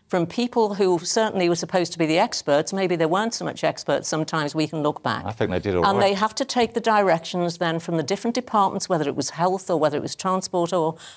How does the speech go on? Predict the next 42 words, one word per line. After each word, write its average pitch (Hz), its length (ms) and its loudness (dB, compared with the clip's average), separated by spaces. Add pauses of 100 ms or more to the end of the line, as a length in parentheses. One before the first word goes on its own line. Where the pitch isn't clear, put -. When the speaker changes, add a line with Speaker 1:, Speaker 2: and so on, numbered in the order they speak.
Speaker 1:
or 214 180 4
whatever 202 320 4
it 170 120 2
was. 135 360 0 (320)
And 185 200 0
so 185 420 4
that's 254 320 0
not 226 360 0 (220)
the 185 100 2
road 185 280 4
to 180 80 -4
go 170 200 4
down. 165 200 2
I'm 269 160 2
happy 262 180 0
to 202 120 -4
have 190 100 0
a 185 40 -4
chat - 300 -2
with 190 220 -2
you 175 120 4
about 175 300 2
our 170 100 4
Prime 170 280 0
Minister 165 360 -2
and 160 140 0
this 165 180 0
week, 160 320 0 (300)
uh, 175 180 6
when 190 220 2
we've 180 160 2
finished. 131 480 -4 (260)
Um, 170 460 0
but 175 140 2
as 170 200 2
I 180 40 -2
said, 226 400 0
the 180 80 0
focus 247 420 0
has - 240 -2
to - 100 -10
be 147 300 -2